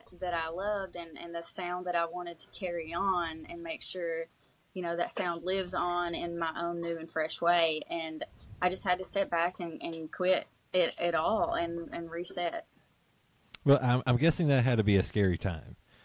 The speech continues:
Speaker 1: It was
Speaker 2: Is it
Speaker 1: terrible.
Speaker 2: <laughs> Hindsight, it looked great. It wor-, it worked out, but I, I'm sure during then it, it was like, "What am I, what am I doing?" at times.
Speaker 1: Yeah. Yeah.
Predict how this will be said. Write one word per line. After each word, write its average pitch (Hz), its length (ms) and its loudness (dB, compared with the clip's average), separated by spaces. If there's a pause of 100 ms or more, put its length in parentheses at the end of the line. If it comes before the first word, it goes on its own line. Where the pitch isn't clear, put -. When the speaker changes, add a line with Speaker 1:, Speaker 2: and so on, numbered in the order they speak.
(120)
Speaker 1:
It - 40 0
was 101 100 2
Speaker 2:
Is 107 40 2
it - 40 4
Speaker 1:
terrible. 147 260 0 (240)
Speaker 2:
<laughs> - 920 -2 (680)
Hindsight, 220 480 0
it 131 120 2
looked 117 200 0
great. 127 280 2
It 117 120 6
wor-, 123 160 6
it 117 140 6
worked 113 240 4
out, 190 240 0
but 101 140 6
I, 107 180 4
I'm 107 80 -2
sure 123 240 -4
during 104 320 0
then 95 240 2
it, 90 180 0
it 98 80 -2
was 92 200 -2
like, 87 200 0 (120)
"What 107 200 0
am 98 80 -2
I, 98 100 -2 (220)
what 110 260 0
am 101 100 2
I 90 100 0
doing?" 85 260 -2 (100)
at - 120 -16
times. 80 220 -12
Speaker 1:
Yeah. 208 280 2 (840)
Yeah. 254 220 4